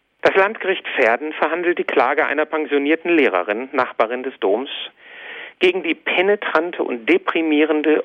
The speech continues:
Orgel- und Chormusik, die sie herabziehe und nicht mehr nach draußen dringen dürfe. Auf zweihundert Ordensfrauen, davon vier Fünftel über fünfundsechzig Jahre alt, kommt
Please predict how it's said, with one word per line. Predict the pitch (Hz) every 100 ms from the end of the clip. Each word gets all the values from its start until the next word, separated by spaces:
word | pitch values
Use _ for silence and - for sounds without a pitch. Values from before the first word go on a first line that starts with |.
| -
Orgel- | 117 131 147 170 208
und | 156 -
Chormusik, | - 165 156 110 95 104 - - - - - - -
die | 151 151 139
sie | 156 175
herabziehe | - 143 143 147 - - - 135 123 123 185 _ _ - - - _
und | - 147 151
nicht | 180 - -
mehr | 165 160
nach | 156 147 -
draußen | 90 90 117 - 85
dringen | - 101 95 85
dürfe. | 87 73 - - - _ _ _ _ _ _ _ _ -
Auf | 117 -
zweihundert | 135 151 143 123 95
Ordensfrauen, | - 107 147 147 - - 127 143 147 - _ - _ -
davon | 120 - 127 - -
vier | 202 190
Fünftel | - 151 147 - - 92 120 143 _ _
über | 147 131 123
fünfundsechzig | - 110 110 113 98 92 - - -
Jahre | 87 90 101 113
alt, | 98 - - _ _ - - - -
kommt | 143 120